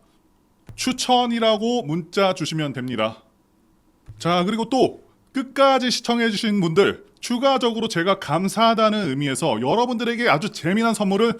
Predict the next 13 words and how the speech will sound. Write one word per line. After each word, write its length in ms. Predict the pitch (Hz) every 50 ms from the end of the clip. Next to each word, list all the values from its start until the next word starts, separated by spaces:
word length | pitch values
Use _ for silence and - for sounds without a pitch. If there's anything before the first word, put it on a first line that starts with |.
| - - _ _ -
백 360 | - 147 180 220 220 - -
퍼센트 420 | - - 240 233 240 240 226 -
무료로 840 | 233 233 196 143 147 160 170 170 170 196 214 226 233 226 233 - - _ _ _ _ -
드리도록 400 | - 156 170 160 170 170 175 -
할 80 | 196 196
건데요. 460 | 196 185 160 135 131 170 214 214 - _ _ _
자, 300 | - - 180 185 151 135
보시는 400 | - - 175 170 - 247 247 254
것처럼 600 | 240 233 220 226 - - 208 220 240 220 - - - _ _ _ - _
조만간 800 | - - 175 202 214 247 247 254 240 233 247 247 262 262 240 - - _ _ _ _ -
대불장 520 | - 147 160 180 180 226 240 208 247 240
시즌이 320 | 226 - - 190 196 226 220
온다. 420 | 180 151 165 165 147 110 98 -